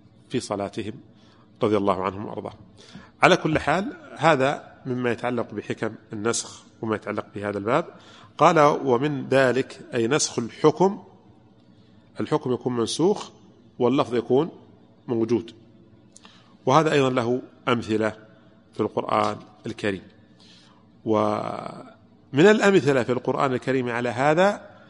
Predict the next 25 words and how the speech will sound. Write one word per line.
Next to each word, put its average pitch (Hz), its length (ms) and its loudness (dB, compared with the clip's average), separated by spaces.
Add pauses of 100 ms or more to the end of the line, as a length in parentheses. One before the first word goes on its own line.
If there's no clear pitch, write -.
(440)
ما 147 100 4
اقترن 185 500 2
به 135 180 -2
النسخ، - 560 -2 (600)
يعني 107 160 -4
ما 110 80 -6
اقترن 143 340 0
به 131 300 -6 (640)
الحكم، - 400 -2 (580)
كما 175 220 4
في - 80 -12
قوله 127 240 0
سبحانه - 280 -6
وتعالى: 120 280 -4
"إن 123 80 -4
يكن 117 220 -4
منكم 117 360 -6
عشرون 120 400 -2 (540)
صابرون 131 640 2
يغلبوا 127 500 0 (720)
مائتين، 123 460 -2 (640)
وإن 123 180 6
يكن 123 300 -2
منكم 120 880 -4
مائة 131 160 -4